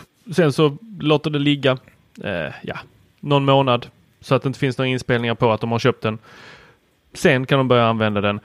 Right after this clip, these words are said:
Använder den aldrig i närheten av någonting annat. Stoppa inte in någonting, något annat simkort eller någonting som kan göra att de blir kopplade till luren. Och sen så kan de ringa fritt.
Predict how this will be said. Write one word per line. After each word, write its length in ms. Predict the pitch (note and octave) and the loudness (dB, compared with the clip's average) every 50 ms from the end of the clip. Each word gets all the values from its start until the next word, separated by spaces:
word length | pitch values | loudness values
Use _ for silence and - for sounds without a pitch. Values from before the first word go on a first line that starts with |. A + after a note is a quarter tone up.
| - | -8
Använder 380 | - - D#3 D3+ D3 D3 C#3 C3 | -2 -2 0 2 2 2 2 2
den 80 | C3 C3 | 2 2
aldrig 220 | B2+ B2 B2+ B2 | 2 2 4 2
i 20 | A#2+ | 2
närheten 460 | A#2+ A#2 A#2 A#2 A2+ G#2+ - A#2 A2 | 4 4 4 4 2 0 0 -2 -4
av 80 | G#2+ | -2
någonting 260 | G#2+ G#2+ G#2 G2+ A2 A2 | -4 -4 -6 -4 -4 -4
annat. 240 | G#2+ G#2+ G#2 G#2 | -2 -2 -4 -4
Stoppa 240 | - - A2+ - A2+ | -4 -4 -2 -2 -2
inte 180 | A2 G#2+ - A#2 | -2 -2 -2 -2
in 120 | A2 A2 | -2 0
någonting, 580 | A2 G#2+ G#2+ G#2 - A#2 A2 G#2+ G#2+ G#2+ G#2 G2+ | -2 -2 -2 -2 -2 -2 0 0 0 0 -2 -2
något 160 | A2+ G#2 - | -2 0 0
annat 220 | A2+ A2 G#2+ G#2 | 0 0 0 -2
simkort 460 | - - A2+ G#2+ G#2+ - - G#2+ - - | -2 -2 -2 -2 -2 -4 -4 -4 -2 -2
eller 120 | G#2 G#2+ | -4 -2
någonting 380 | A2 G#2+ G#2 G2+ - A#2+ A2 G2+ | -2 -2 -2 -2 -2 -2 -2 -2
som 140 | A2 G#2+ | -4 -4
kan 140 | G2+ G#2+ G#2+ | -4 -2 -2
göra 260 | G#2 G#2 G#2 G2+ G2+ | 0 0 0 0 -2
att 280 | G2+ G2 _ - - - - | -2 -4 _ -16 -20 -16 -12
de 340 | C3 A#2+ A2 A#2+ A2+ G#2 G2+ | -6 0 2 2 2 2 0
blir 180 | A2 A2 G2+ G2+ | -2 -2 -2 -2
kopplade 420 | - - A2 G2+ - A#2+ G#2+ G2+ | 0 -2 -2 0 0 -2 -2 -2
till 140 | - A2 G#2+ | -2 0 0
luren. 320 | A2 G2+ G2 F#2+ G2 G2+ - - - - - _ _ _ _ _ _ _ - _ _ _ _ _ _ - - _ _ _ | 0 0 0 -4 -6 -10 -12 -20 -20 -20 -20 _ _ _ _ _ _ _ -20 _ _ _ _ _ _ -20 -20 _ _ _
Och 140 | - F#3+ F#3 | -2 0 2
sen 160 | F#3 B2 G#2 | 2 -2 -2
så 80 | G#2+ | -4
kan 140 | - A2+ G#2 | -4 -4 -4
de 120 | G2+ G2+ G2+ | -4 -2 -2
ringa 240 | G#2 G2 F#2+ G#2 | -4 -2 -2 -4
fritt. 400 | - - A3+ F#3+ - - - - | -2 -2 -4 -4 -4 -10 -20 -20